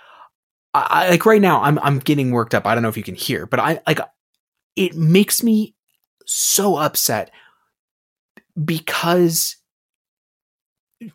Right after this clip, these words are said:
why? Just fucking why? Why? Like, and here's the worst thing. The thing that, like, makes me the most mad is, like, I fucking participated. Uh, like, with my, my partner, uh, the person I, I,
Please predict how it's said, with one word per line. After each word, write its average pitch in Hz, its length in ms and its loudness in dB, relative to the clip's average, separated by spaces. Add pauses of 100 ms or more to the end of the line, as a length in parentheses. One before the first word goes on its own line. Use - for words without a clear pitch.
(280)
why? 165 600 2
Just - 260 -2
fucking 202 500 2
why? 147 380 2
Why? 175 260 -2
Like, 175 160 2 (260)
and 190 140 2
here's 240 200 4
the 202 100 6
worst 165 300 0
thing. 147 220 0 (220)
The 175 80 2
thing 233 120 4
that, 220 60 4
like, 180 120 0
makes 165 200 0
me 165 60 4
the 143 80 0
most 175 260 2
mad 135 200 0
is, 143 120 0
like, 143 200 -2
I 226 60 2
fucking 214 320 2
participated. 190 760 0 (680)
Uh, 143 320 -2 (120)
like, 147 240 -2 (720)
with 175 220 2
my, 185 120 4
my 165 140 4
partner, 135 640 0
uh, - 120 -6 (100)
the 156 180 0
person 190 380 2
I, 139 220 -6 (100)
I, 131 320 -2